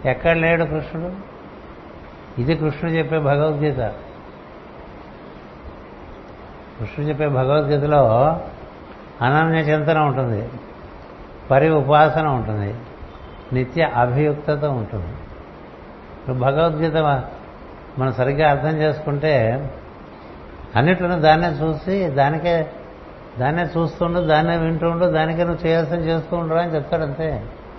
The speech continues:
ఇదే వాక్యం మళ్ళీ భాగవ-, భాగవతంలో రెండో స్కందంలో చెప్తారు. "నన్ను చూస్తూ ఉండు,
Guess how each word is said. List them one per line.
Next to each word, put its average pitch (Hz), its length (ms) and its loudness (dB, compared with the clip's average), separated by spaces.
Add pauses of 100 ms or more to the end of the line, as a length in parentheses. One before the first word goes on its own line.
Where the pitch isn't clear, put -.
(1040)
ఇదే 156 360 8
వాక్యం 170 440 6
మళ్ళీ 160 220 2
భాగవ-, 147 500 2
భాగవతంలో 147 580 2
రెండో 147 300 0
స్కందంలో 143 440 -2
చెప్తారు. 117 520 -8 (2250)
"నన్ను 143 140 2
చూస్తూ 156 400 0
ఉండు, 147 340 2